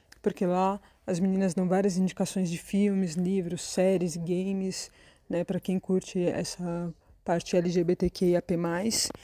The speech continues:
E se vocês tiverem interesse em me seguir também, segue lá. Meu Twitter é Bete, B E T E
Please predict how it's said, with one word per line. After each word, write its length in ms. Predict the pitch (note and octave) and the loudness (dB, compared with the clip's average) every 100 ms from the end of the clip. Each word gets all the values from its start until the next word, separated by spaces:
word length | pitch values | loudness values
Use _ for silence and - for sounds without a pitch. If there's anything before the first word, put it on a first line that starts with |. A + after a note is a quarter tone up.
| - - - - | -8 -8 -8 -8
E 100 | B3 | -2
se 140 | - A#3+ | -2 0
vocês 240 | G#3 A3+ | 0 0
tiverem 380 | - A3 G#3 G#3 | 2 2 2 2
interesse 440 | G#3 G3+ G3 - | 4 4 2 0
em 40 | G3 | 0
me 60 | |
seguir 260 | F#3 G3 G3+ | 0 -2 0
também, 480 | A#3 A3 G#3+ A#3+ B3 - - - | 2 2 4 2 0 -8 -20 -12
segue 300 | - G#3 G#3+ | -2 0 2
lá. 380 | G#3 G3+ G#3+ - - - | 4 4 2 -4 -18 -6
Meu 300 | F#3+ F#3+ F#3 | -2 0 0
Twitter 440 | - G3 G3 G#3 | 0 0 2 2
é 80 | F#3+ | 2
Bete, 560 | E3+ F3+ G#3 - B3+ B3+ | 2 2 2 2 0 0
B 380 | G#3+ F#3+ F3+ G#3 | 0 2 4 2
E 60 | |
T 200 | A3 - | 0 2
E 320 | G3 G3 A#3 | 2 4 0